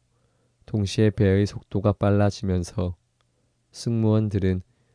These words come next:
그간의 긴장을 풀었다. 밤 열한 시, 크로워드 곳의 등대에서 흘러나오는 불빛이 배를 어루만지듯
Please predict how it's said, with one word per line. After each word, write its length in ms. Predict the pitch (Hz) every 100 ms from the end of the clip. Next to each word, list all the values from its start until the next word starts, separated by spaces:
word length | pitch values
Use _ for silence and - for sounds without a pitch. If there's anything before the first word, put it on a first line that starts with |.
| _
그간의 540 | _ - 107 98 104 104
긴장을 540 | - 98 95 95 95
풀었다. 640 | 101 - 92 - - 95 92 _ _ _ _ _ _ _ _ _ _
밤 260 | - 107 113
열한 280 | 110 107 107
시, 320 | - 98 98 _ _ _ _ _ _ _ _
크로워드 560 | - 123 123 123 117
곳의 480 | 113 107 101 - 107
등대에서 840 | - 104 104 104 101 95 - 90 85 _ _ _ _ _ _
흘러나오는 800 | _ 123 117 117 104 95 95 101
불빛이 760 | 98 98 87 98 - - 90 87 _ _ _ _ _ _ _ _ _
배를 300 | - 101 104
어루만지듯 800 | 101 98 101 101 101 98 90 95